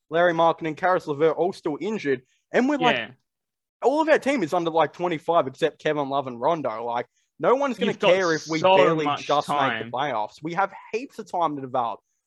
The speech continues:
Speaker 1: And look, if
Speaker 2: Yeah.
Speaker 1: we just make the playoffs and lose in the first round, so be it. We've made more progression this year than the Lakers have, probably will in the next
Speaker 2: So
Speaker 1: three years.
Speaker 2: so much progression from the Cavs this year. It is insane. Like,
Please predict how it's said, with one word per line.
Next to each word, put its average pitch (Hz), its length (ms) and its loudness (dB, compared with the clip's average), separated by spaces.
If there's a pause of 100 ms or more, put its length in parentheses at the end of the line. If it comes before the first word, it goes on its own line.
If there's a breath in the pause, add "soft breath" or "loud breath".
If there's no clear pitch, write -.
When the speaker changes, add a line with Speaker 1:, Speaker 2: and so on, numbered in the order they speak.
(240)
Speaker 1:
And 226 140 2
look, 147 120 2
if 123 100 2
Speaker 2:
Yeah. 113 80 -4
Speaker 1:
we 247 180 -4
just 202 340 -2
make 190 200 -4
the 160 80 -10
playoffs 147 680 0 (260)
and 160 180 0
lose 165 240 -4
in 185 60 -6
the 165 60 -6
first 165 400 -6
round, 151 360 -6
so 269 240 -2
be 262 300 -6
it. 127 140 -6 (460)
We've 254 240 -4
made 269 240 -2
more 240 200 -4
progression 208 580 -2
this 196 180 -8
year 196 140 -6
than 190 140 -4
the 175 60 -6
Lakers 175 440 -4
have, 156 340 2 (340)
probably 220 340 2
will 190 200 0
in 185 60 2
the 180 80 0
next 165 160 -2
Speaker 2:
So 165 240 2
Speaker 1:
three 151 280 0
years. 120 480 -8 (420)
Speaker 2:
so - 680 0
much 135 360 -4
progression 131 580 -4
from 131 160 -8
the 135 80 -6
Cavs 131 320 0
this 127 260 -8
year. 123 200 -4
It 123 80 -6
is 120 120 -6
insane. 131 540 -2
Like, 123 260 -2